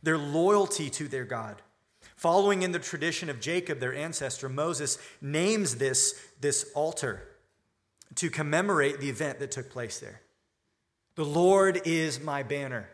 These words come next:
And listen, Israel, this is something that God is to be worshiped for and to be praised for, and this is something that must be remembered. Joshua, remember this when you lead the armies of Israel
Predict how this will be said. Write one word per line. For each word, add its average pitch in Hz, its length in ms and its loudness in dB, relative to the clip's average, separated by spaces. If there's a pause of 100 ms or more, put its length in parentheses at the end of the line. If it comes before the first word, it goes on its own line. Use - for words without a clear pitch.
(680)
And 170 160 0
listen, 214 300 8
Israel, 170 360 2
this 208 220 6
is - 140 0
something 190 300 4
that 160 120 -2
God 185 220 8
is 196 100 -2
to 156 60 -10
be 165 100 0
worshiped 196 440 2
for 175 340 0 (180)
and 170 80 -4
to 156 80 -2
be 170 100 0
praised 208 500 4
for, 156 240 2 (180)
and 180 120 0
this 220 180 8
is 220 120 2
something 196 340 6
that 185 100 4
must 170 220 4
be 185 100 2
remembered. 151 680 0 (1300)
Joshua, 139 600 0
remember 139 440 -4
this - 540 -8 (440)
when 143 180 -2
you 135 140 -6
lead 143 520 -2
the 131 180 -8 (120)
armies 143 360 -2
of 123 120 -6
Israel 123 600 -8